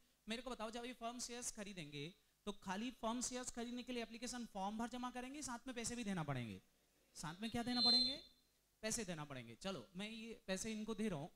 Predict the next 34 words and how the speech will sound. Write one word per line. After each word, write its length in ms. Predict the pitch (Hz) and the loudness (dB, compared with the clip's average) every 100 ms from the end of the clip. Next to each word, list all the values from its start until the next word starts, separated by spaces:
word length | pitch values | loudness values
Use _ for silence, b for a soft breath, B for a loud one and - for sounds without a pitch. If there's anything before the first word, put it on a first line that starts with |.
| - | -4
ये 120 | 190 | -2
लो 120 | 151 | -2
भैया, 200 | 135 120 120 | -2 -6 -4
ये 200 | 160 185 - | -4 -4 -2
पैसे 260 | 175 190 | -4 -4
के 100 | 202 | -4
साथ 340 | 185 147 160 - | -2 -2 -4 -4
फॉर्म 240 | 175 196 | 0 2
भर 120 | 180 170 | 4 4
लो 160 | 180 233 - B B - | 4 2 -2 B B 0
और 200 | 151 185 | 0 2
किसके 280 | 196 185 - | -2 -4 -4
पास 280 | - 190 190 | -4 -2 -2
जमा 200 | 160 185 | 0 0
करना 320 | 190 185 180 180 | 2 2 4 2
है 120 | 139 | 0
फटाफट 340 | 160 185 214 190 | 0 0 2 2
बोलो। 260 | 170 185 - _ _ _ _ _ - | 0 -2 -6 _ _ _ _ _ -12
लीड 260 | 175 220 | -8 -8
मैनेजर 340 | 185 170 156 156 | -6 -6 -6 -6
के 100 | 180 | -6
पास 240 | 185 190 | -6 -4
जमा 160 | 202 196 | -4 -2
करना 240 | 160 135 | -4 -4
है, 100 | 127 | -4
जरा 240 | 139 156 135 - - | 0 0 0 -4 -4
फटाफट 360 | 156 165 175 | -2 0 -2
जमा 180 | 156 151 | -2 -2
कर 160 | 160 156 | -2 -4
देना। 240 | 156 156 - _ _ _ _ _ _ - | -6 -8 -12 _ _ _ _ _ _ -12
दे 60 | 269 | -8
दो, 100 | 285 | -6
दे 240 | 220 196 | 0 0
दो। 120 | 113 | 0